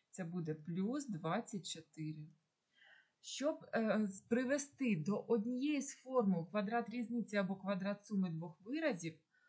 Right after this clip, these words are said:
ну, давайте тут у нас є спільний множник шість.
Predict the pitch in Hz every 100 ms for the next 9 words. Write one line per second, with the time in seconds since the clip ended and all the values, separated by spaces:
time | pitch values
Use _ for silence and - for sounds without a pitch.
0 | _ _ 196 254 202 233 294 262 240 247
1 | 226 240 233 233 - - 208 226 - 240
2 | 214 220 226 247 311 254 175 156 - 220
3 | 165 147